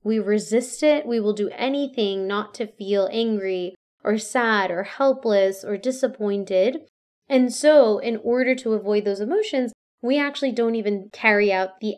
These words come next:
action that can take us there. And this is something really important to note, because if you don't take those big risks in your career, if you don't apply to things that are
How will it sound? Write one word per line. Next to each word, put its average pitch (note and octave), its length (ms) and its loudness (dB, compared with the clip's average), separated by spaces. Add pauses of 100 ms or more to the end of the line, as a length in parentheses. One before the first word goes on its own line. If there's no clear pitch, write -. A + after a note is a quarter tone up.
action A#3+ 480 -4
that A3 160 -6
can F#3 160 -8
take E3+ 260 -12
us - 220 -16
there. - 260 -18 (720)
And G#3+ 220 2
this B3+ 220 2
is C4 100 -8
something A3 320 -2
really G#3 240 0
important G3+ 380 -8
to G#3+ 60 -6
note, F4 400 0 (300)
because B3 360 -2
if B3 140 -2
you A3 120 -2
don't D#4 220 -2
take D4 240 -6
those A#3+ 240 4
big G3 240 -4 (120)
risks A3 480 -6
in G#3+ 120 -2
your F#3 160 -4
career, F#3+ 460 -2
if C#4 140 -2
you A3+ 120 -2
don't B3+ 180 -4
apply G3+ 680 -4
to G#3 200 -4
things G3 480 -4
that F3+ 220 -4
are F3+ 400 -4